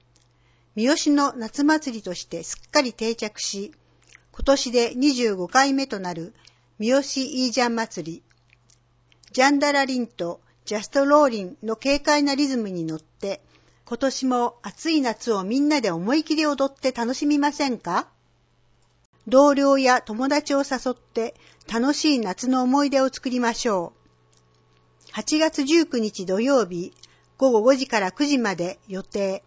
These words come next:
三好稲荷閣周辺道路にて開催されます。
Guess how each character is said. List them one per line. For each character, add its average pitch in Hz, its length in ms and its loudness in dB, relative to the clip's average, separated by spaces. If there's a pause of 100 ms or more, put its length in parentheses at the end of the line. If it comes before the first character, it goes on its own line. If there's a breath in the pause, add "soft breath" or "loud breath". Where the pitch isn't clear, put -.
(200)
三 233 120 0
好 269 140 6
稲 269 540 0
荷 330 80 2
閣 302 240 2
周 269 300 -2
辺 285 300 0
道 285 200 4
路 214 100 0
に 240 140 -2
て 208 100 -2
開 208 220 0
催 202 220 -2
さ 202 140 -4
れ 185 100 -8
ま 175 160 -8
す。 - 260 -18